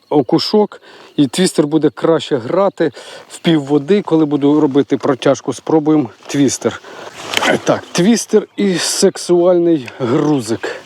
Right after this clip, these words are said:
Це можна констатувати чотири кліваки, чотири риби. Просто суперово. Рибалка сьогодні ранкова.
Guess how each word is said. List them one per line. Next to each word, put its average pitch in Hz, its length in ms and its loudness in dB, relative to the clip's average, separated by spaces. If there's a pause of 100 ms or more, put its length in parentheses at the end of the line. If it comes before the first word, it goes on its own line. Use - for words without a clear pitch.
(1040)
Це 240 160 2
можна 202 280 0
констатувати 185 800 0
чотири 185 560 0
кліваки, 185 640 0
чотири 165 520 0
риби. 123 380 -2 (1160)
Просто 147 840 0
суперово. 113 960 -2 (2500)
Рибалка 165 680 0
сьогодні 156 400 0
ранкова. 165 680 0